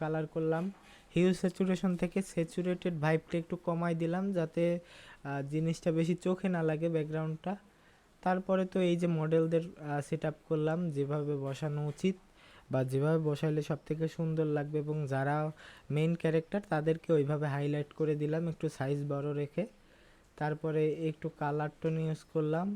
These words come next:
then এই সাইড থেকে একটা শেড দিলাম, যাতে এখানে আমাদের টাইপোগুলোকে খুব ভালোভাবে হাইলাইট করতে পারি। তারপরে এখানে আরেকটু ডিপ শেডও দিছি। then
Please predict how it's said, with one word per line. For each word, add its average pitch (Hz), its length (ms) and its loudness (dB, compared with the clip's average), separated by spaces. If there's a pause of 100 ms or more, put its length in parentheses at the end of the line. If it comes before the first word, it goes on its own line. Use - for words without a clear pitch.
(380)
then 147 180 0 (180)
এই 170 140 2
সাইড 185 180 -2 (140)
থেকে 180 220 -4 (200)
একটা - 180 -6 (100)
শেড 165 240 2 (160)
দিলাম, 160 240 0 (160)
যাতে 135 240 -4 (140)
এখানে 156 300 -4
আমাদের 156 340 -2
টাইপোগুলোকে 151 760 0 (540)
খুব 160 120 0 (120)
ভালোভাবে 151 460 0
হাইলাইট 151 360 0 (100)
করতে 156 260 -2 (100)
পারি। 160 200 -2 (1000)
তারপরে 156 480 0 (280)
এখানে 165 320 -2
আরেকটু 156 320 -4 (120)
ডিপ 160 160 -2 (100)
শেডও 156 360 0
দিছি। 160 280 -4 (760)
then 151 160 0